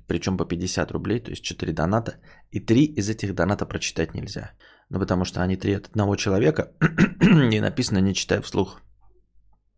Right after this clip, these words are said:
Вот. И там, а, ну, наверное, если не хотел человек, то я даже и передавать смысл не буду этих донатов.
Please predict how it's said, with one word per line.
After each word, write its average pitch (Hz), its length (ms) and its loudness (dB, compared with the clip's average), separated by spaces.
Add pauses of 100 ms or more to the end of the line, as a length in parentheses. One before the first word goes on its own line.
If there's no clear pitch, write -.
(520)
Вот. - 420 -2 (800)
И - 80 -2
там, 117 380 2
а, 50 1300 0
ну, 117 100 2
наверное, 113 380 2
если 101 160 -4
не 101 60 -4
хотел 120 240 -2
человек, 87 240 -8
то 92 60 -2
я 87 160 0
даже 90 280 -6
и - 20 -8
передавать 87 460 -4
смысл 87 340 -6
не 82 60 -4
буду - 200 -8
этих - 240 -8
донатов. - 360 -6